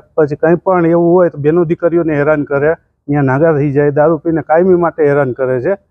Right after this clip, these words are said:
તો એના માટે સાહેબ અમે રજૂઆત કરીએ કે આનું કંઈક નિવાડો લઈ આવો. એના માટે અનગુડ કેસ છે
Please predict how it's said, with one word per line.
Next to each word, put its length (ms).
તો 100
એના 240
માટે 300
સાહેબ 260
અમે 320
રજૂઆત 380
કરીએ 360
કે 40
આનું 340
કંઈક 140
નિવાડો 380
લઈ 160
આવો. 240
એના 240
માટે 240
અનગુડ 540
કેસ 320
છે 220